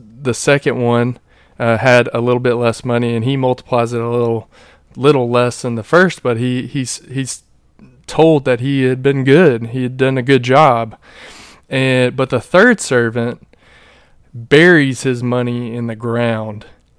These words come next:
and, because he's scared that he would, he would lose it. Um,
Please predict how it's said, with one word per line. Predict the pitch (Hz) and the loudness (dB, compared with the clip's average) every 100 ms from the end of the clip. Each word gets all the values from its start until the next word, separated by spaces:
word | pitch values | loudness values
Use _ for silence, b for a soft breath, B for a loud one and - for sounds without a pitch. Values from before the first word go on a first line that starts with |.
| - | -10
and, | 123 123 117 | -4 -4 -4
because | 127 - 117 | -6 -6 -6
he's | 123 - | -6 -8
scared | - - 139 135 120 113 | -6 0 4 4 2 -2
that | 110 | -4
he | 117 117 | -4 -6
would, | 110 107 117 - | -8 -10 -14 -12
he | 117 | -10
would | 110 110 | -8 -10
lose | 110 127 135 110 | -2 0 0 -2
it. | 98 - _ b b b - | -12 -18 _ b b b -8
Um, | 113 110 110 110 | -6 -6 -8 -12